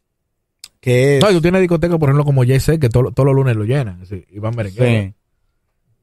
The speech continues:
Speaker 2: ¿Entiendes?
Speaker 1: Sí, el merengue sí se ha puesto viejo, ¿eh? Porque tampoco no es que, que, que la cosa está en su mejor momento. Pero donde te quiero llevar es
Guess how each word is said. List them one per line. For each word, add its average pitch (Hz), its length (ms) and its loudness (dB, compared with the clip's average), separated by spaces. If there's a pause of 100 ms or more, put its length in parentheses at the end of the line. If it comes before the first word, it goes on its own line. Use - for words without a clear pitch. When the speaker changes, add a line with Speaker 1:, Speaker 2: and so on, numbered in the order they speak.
(120)
Speaker 2:
¿Entiendes? 98 340 -14
Speaker 1:
Sí, 165 200 -2
el 156 140 2
merengue 190 380 0
sí 202 240 -2
se 175 120 0
ha 151 80 2
puesto 156 260 0
viejo, 131 340 2
¿eh? 165 200 -2
Porque 123 240 0
tampoco 120 400 2
no 156 140 4
es 156 100 2
que, 135 340 0
que, 117 440 2
que 120 120 0
la 113 100 2
cosa 123 200 0
está 135 120 0
en 127 40 2
su 135 120 0
mejor 113 240 2
momento. 101 480 0
Pero 139 260 2
donde 139 240 2
te 123 140 0
quiero 147 180 2
llevar 151 320 4
es 101 320 -4